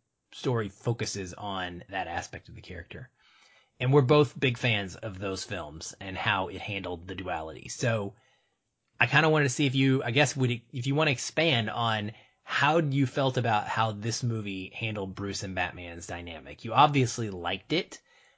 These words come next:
Um, and I think one of the key things that is tricky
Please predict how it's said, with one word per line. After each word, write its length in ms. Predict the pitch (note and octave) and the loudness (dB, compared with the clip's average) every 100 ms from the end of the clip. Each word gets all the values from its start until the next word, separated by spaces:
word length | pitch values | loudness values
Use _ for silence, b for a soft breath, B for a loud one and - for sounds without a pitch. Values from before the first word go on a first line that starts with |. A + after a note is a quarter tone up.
| _ - | _ -6
Um, 360 | G2+ G2 G2 - | -4 -4 -4 0
and 400 | C#3+ C3 B2 A#2 _ _ _ _ _ | 2 2 0 -6 _ _ _ _ _
I 60 | C3+ | 0
think 240 | B2 E3 | 4 2
one 240 | C3 D#3 F#3 | 4 2 2
of 100 | D#3 | 2
the 80 | C#3 | -2
key 340 | - E3 E3 | -4 -4 -4
things 580 | - D3+ C3 B2 A#2 - | -2 0 2 2 0 0
that 220 | A2+ G#2 | -2 -2
is 200 | B2 A#2 | -2 -2
tricky 600 | - - A3 A2+ C3+ | 2 2 2 0 -2